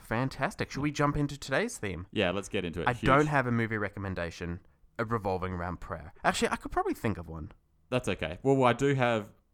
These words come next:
Speaker 2: you don't have a movie recommendation, but I do have a very good entrepreneur today to look forward to.
Speaker 1: Ooh.
Speaker 2: So keep listening
Speaker 1: Ooh.
Speaker 2: unless you were just ready to switch
Speaker 1: <laughs>
Speaker 2: off. <laughs>
Speaker 1: If we bored you already.
Speaker 2: Yeah.
Speaker 1: All right, let's talk about prayer and synagogues.
Speaker 2: I cannot wait.
Speaker 1: Yeah. So, I mean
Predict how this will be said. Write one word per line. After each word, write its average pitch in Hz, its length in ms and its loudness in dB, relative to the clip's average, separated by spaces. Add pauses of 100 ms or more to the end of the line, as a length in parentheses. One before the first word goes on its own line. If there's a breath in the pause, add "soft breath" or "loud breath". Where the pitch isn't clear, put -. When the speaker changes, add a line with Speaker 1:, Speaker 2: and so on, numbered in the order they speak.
Speaker 2:
you 139 120 -2
don't 147 80 2
have 131 100 0
a 120 40 -2
movie 110 180 2
recommendation, 98 480 -2
but 98 80 -2
I 107 80 2
do 107 140 -2
have 98 140 -2
a 92 40 -4
very 92 460 -2
good 87 280 -2
entrepreneur 82 580 -6
today - 320 -10
to - 60 -4
look - 120 -2
forward 208 280 -4
to. - 100 -6
Speaker 1:
Ooh. - 20 -8
Speaker 2:
So 95 200 -4
keep 107 200 -4
listening - 300 -2
Speaker 1:
Ooh. - 40 -6
Speaker 2:
unless 87 220 -6
you 87 80 -4
were 87 140 -6
just 98 140 -10
ready 85 160 -4
to 80 60 -8
switch - 260 -12
Speaker 1:
<laughs> 104 40 -8
Speaker 2:
off. - 80 2
<laughs> 170 720 6 (400 loud breath)
Speaker 1:
If 107 80 -2
we 107 100 0
bored 101 280 -2
you 95 60 -2
already. 92 260 -4 (180 loud breath)
Speaker 2:
Yeah. 98 100 2
Speaker 1:
All 143 60 8
right, 185 200 6
let's 165 160 0
talk 202 140 0
about 170 220 2
prayer 160 460 4 (140)
and 120 200 2
synagogues. 95 760 -2
Speaker 2:
I - 20 -6
cannot 95 280 -2
wait. 76 180 -6 (220)
Speaker 1:
Yeah. 90 180 -6 (340 soft breath)
So, 139 340 4
I 131 60 2
mean 139 240 2